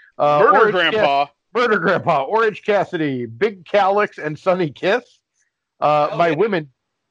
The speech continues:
Speaker 1: uh, Jordan Grace, Catalina Perez, Avery Taylor. My tag teams, the Young Bucks, the Good Brothers, the Carnies, and then my miscellaneous pick, one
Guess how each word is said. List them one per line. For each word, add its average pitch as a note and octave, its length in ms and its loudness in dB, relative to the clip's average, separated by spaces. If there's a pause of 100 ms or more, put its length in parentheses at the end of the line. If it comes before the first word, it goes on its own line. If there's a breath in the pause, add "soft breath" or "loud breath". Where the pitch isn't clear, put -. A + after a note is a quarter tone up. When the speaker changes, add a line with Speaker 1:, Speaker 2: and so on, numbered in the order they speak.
Speaker 1:
uh, D#3+ 140 2
Jordan A3 440 -2
Grace, G3+ 460 -2
Catalina A3 460 0
Perez, G#3 560 0
Avery D#3+ 400 -4
Taylor. G#3 540 0 (300)
My D#3 180 2
tag G#3 380 -2
teams, D#3+ 360 -6
the C#3+ 100 -10
Young D#3+ 340 0
Bucks, A3 440 -2 (300)
the C#3 80 -8
Good D3 280 0
Brothers, G#3+ 680 0
the C#3+ 200 -10
Carnies, G#3 680 -2 (320)
and E3 140 -2
then E3 100 0
my D#3 140 0
miscellaneous F#3+ 580 -2
pick, F#3 260 -4 (300)
one G#3+ 480 0